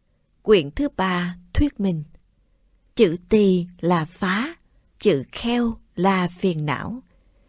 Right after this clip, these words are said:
Nghĩa là vì có công năng phá phiền não, cho nên mệnh danh là tỳ kheo. Nguyên vì nghiêm trì tịnh giới, cẩn thận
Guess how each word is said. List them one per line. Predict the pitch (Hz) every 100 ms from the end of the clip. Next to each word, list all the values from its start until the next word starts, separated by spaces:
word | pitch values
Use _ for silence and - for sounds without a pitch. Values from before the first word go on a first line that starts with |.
| _ -
Nghĩa | 214 180
là | 226 233 185 170 165 -
vì | 185 196 180
có | 175 311
công | - 262 247
năng | 240 247 240
phá | - 214 254 370
phiền | - 185 151
não, | 143 113 190 - _ _ _ _ -
cho | 226
nên | 190 190 185 180 175
mệnh | 180 156 175
danh | 254 240
là | 208 190 175 -
tỳ | 185
kheo. | 147 - 185 180 175 - _ _ _ _ _ _ _ _ _ _ _ _ -
Nguyên | 214 214 196 190 180
vì | 202 185
nghiêm | 196 285 254
trì | - 196 170
tịnh | - 175 139
giới, | 180 190 226 339 _ _ _ _
cẩn | 214 151 -
thận | - 190 139